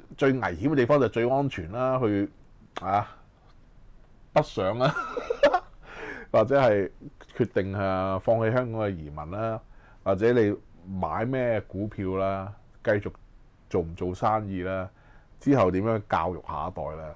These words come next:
都會喺呢十幾分鐘裏邊嘅說話呢，你就得到一啲答案。噉啊，Isaac 呢，就聽完㗎啦。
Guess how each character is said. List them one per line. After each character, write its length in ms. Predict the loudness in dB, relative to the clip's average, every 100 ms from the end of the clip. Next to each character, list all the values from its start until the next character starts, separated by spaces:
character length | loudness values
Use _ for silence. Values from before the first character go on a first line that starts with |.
| -4
都 100 | 2 4
會 100 | 4
喺 180 | 4 2
呢 100 | 0
十 160 | -4 -14 -10
幾 140 | -8
分 220 | -6 -6
鐘 180 | -8 -8 -8
裏 80 | -8
邊 240 | -10 -10
嘅 260 | -10 -10 -12 -18 -20 -20 -20 -20 -20 -20 -12
說 200 | -6 -4
話 280 | -4 -4 -4
呢， 160 | -6 -10 -20 -20 -20 -20 -20 -12
你 80 | -6
就 80 | -2
得 120 | -2
到 220 | 0 2
一 40 | 2
啲 40 |
答 140 | 0 -4
案。 340 | -6 -12 -12 -16 -20 -20 -20 -20 -20 -20 -20 -12
噉 140 | 0 2
啊， 200 | 6 6
Isaac 240 | 6 6 4
呢， 140 | 4
就 120 | 4
聽 140 | 4 4
完 100 | 4
㗎 240 | -4 -2
啦。 180 | -2